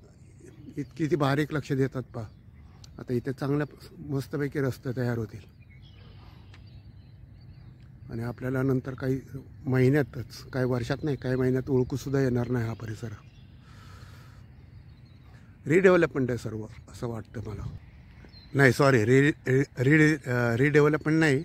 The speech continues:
नवीन परिसर आहे म्हणजे. नुसतं fresh होत आहे. Redevelopment म्हणजे रिपेअरचं वगैरे अगोदरचं असेल कदाचित,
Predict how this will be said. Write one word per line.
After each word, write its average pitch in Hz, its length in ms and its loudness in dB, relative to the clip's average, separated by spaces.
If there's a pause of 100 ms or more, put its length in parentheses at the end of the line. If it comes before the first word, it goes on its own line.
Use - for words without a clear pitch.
(360)
नवीन 143 300 2
परिसर 127 400 4
आहे 113 80 0
म्हणजे. 107 260 -4 (4000)
नुसतं 123 420 0
fresh 131 320 2
होत 127 200 0
आहे. 104 100 -10 (1400)
Redevelopment 135 1000 -2
म्हणजे 135 220 -2
रिपेअरचं 131 560 -4
वगैरे 135 380 -4
अगोदरचं 131 720 -6
असेल 127 300 -4
कदाचित, 123 460 -4